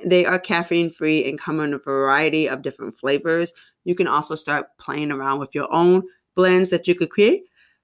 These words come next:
It's a lot of fun. I enjoy blending up my own herbal teas, or feel free to go over to my site and purchase any of the ones that are on my site. I would love you to the moon and back if you did.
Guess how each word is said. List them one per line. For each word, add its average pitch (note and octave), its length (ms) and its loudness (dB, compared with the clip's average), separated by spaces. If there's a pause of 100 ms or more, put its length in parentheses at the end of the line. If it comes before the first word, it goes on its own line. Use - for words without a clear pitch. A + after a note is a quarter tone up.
(260)
It's A3 80 2
a - 20 4
lot F3+ 180 4
of B3 140 -8
fun. F#3 320 2
I D#3+ 120 0
enjoy D#3+ 480 0
blending D#3 420 -2
up C#3 100 -2
my C#3+ 180 -2
own C3 280 -6
herbal C3 320 -8
teas, - 400 -2
or E3+ 180 -2
feel D#3+ 220 -4
free D#3 260 -2
to C#3+ 100 0
go D3 220 -2
over C#3+ 340 0
to C#3 280 -4
my B2+ 160 0
site G3+ 400 0
and E3 160 -4
purchase C#3 360 -4
any C3+ 200 -2
of B2+ 60 -4
the C3 80 -2
ones B2 240 -2
that C#3+ 100 -4
are C3+ 100 -2
on C#3 180 0
my D4 180 2
site. - 340 -4 (400)
I C#3+ 60 -8
would C#3+ 140 -4
love D3 220 0
you F3 200 -2
to - 100 -10
the G3 60 -2
moon G3 140 2
and G3+ 80 2
back G#3+ 220 -2
if G#3 80 -8
you A3+ 100 -4
did. E3+ 340 -4